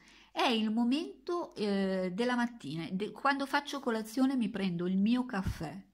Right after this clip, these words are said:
quello è il momento che mi piace, la colazione, la colazione della mattinata, sì, quella mi piace. Poi numero trentanove,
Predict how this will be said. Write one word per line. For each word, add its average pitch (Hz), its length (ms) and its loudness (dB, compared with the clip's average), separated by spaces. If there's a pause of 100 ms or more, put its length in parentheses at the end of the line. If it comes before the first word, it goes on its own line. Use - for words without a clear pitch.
(600)
quello 285 340 6
è 254 40 6
il 208 60 0
momento 190 520 -2
che 170 120 -6
mi 165 120 -6
piace, - 540 -14 (180)
la 202 140 -4
colazione, 214 760 -4
la 190 100 -2
colazione 233 360 -4
della 220 120 -2
mattinata, 175 720 -4
sì, - 260 -8 (600)
quella 247 240 0
mi 247 120 2
piace. - 540 -12
Poi 175 380 4
numero 262 420 2
trentanove, 196 920 -4